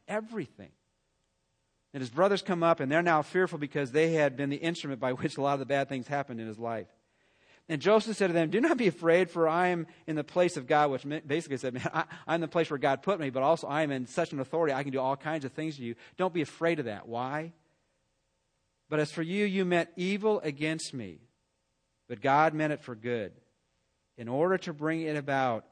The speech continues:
as it is to this day, to save many people alive."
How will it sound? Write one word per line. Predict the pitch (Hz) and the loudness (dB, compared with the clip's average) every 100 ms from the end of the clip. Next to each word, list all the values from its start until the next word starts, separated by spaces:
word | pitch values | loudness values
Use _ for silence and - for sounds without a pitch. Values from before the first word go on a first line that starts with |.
| _ _ | _ _
as | 123 123 123 | -8 -6 -4
it | 117 | -4
is | 135 165 | -2 -4
to | 165 180 | -6 -6
this | 156 156 | -4 -4
day, | - 127 104 92 117 _ _ _ _ - | -4 -4 -4 -8 -14 _ _ _ _ -16
to | |
save | 120 - 143 156 160 151 | -12 -4 0 0 0 -4
many | 135 139 139 135 | -6 -4 -4 -6
people | - 147 131 113 107 | -10 -10 -10 -10 -14
alive." | 107 104 101 85 | -10 -10 -10 -14